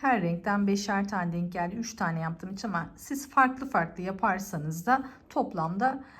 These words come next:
e, otuz sıra olacak şekilde tamamlıyoruz. İpimizi uzun bir şekilde kesiyoruz. Ve bununla da birleştirme kısmını göstereceğim size. Şimdi bu bil-, e,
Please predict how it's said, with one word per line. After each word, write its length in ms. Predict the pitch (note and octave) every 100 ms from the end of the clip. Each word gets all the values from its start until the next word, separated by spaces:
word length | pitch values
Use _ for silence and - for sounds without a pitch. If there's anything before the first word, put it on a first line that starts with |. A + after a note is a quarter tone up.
| -
e, 280 | F#3 F3 E3+
otuz 320 | - C#4 C4+
sıra 260 | - G3 D#3+
olacak 440 | D3+ D#3+ D#3+ D#3+
şekilde 560 | - B3+ - F3 E3 B3+
tamamlıyoruz. 840 | - A#3 F3+ D3+ D3+ E3 A#3+ C#4
İpimizi 640 | C#4+ D4 B3+ G3 F#3+ B3 -
uzun 300 | B3+ B3 G#3+
bir 40 |
şekilde 680 | G3 G3 F3 E3 D3+ - - -
kesiyoruz. 800 | - A#3+ - A#3+ F#3+ G3+ C#4 - - - _ _ _ - - - - - - - - - _ _ -
Ve 180 | G#3 B3
bununla 280 | B3 E3
da 280 | D#3+ A3 B3 - - _ _
birleştirme 640 | C4 G#3 E3 E3 F3 F3 F3+
kısmını 440 | C4+ - E3 E3+
göstereceğim 680 | A3 D#3 - - - A2+ -
size. 240 | - - - - _ _ _ _ _ _ _ _ - _ _ _ - - _ _ _ _ _
Şimdi 520 | - - A#3+ G#3 A3
bu 260 | A#3+ C#4+ -
bil-, 280 | B3+ C4 C4
e, 420 | A3 G#3+ G#3+ G#3+